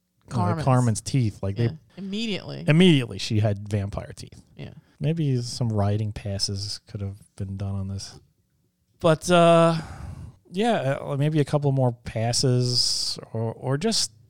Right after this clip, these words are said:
Speaker 1: I guess, I don't know. To me, th-, it didn't really feel like so much as character arcs as character leaps.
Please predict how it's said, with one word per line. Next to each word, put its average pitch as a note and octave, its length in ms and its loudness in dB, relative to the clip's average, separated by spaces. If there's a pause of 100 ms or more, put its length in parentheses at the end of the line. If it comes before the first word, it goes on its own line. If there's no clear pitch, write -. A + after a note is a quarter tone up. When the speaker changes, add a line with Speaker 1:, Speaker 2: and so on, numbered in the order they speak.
(120)
Speaker 1:
I D3+ 120 -2
guess, - 500 -2 (460)
I D#3+ 160 -2
don't E3+ 180 0
know. D3 240 2 (200)
To D#3+ 140 0
me, F3+ 280 4
th-, D#3+ 140 -2
it C3+ 200 0
didn't D#3+ 220 4
really D#3 260 6
feel D3+ 240 4
like C3 200 6 (520)
so - 220 0
much C3+ 200 4
as A2+ 120 2
character B2+ 520 4
arcs A2+ 300 2
as G2+ 100 -4
character G#2+ 460 0
leaps. G2+ 680 -6